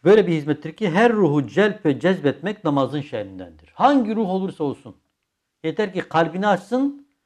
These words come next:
ve o ruh bu ışıktan istifade etsin. Her ruhu cezb ve celbetmek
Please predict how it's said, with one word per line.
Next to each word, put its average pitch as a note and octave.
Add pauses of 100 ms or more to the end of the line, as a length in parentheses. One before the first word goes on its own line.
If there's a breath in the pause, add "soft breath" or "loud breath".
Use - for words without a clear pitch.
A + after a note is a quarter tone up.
(220)
ve E3
o G3
ruh A#3+ (320)
bu G3+
ışıktan F#3
istifade D3
etsin. - (760)
Her G#3
ruhu D3 (480)
cezb G3 (120)
ve C3+
celbetmek G3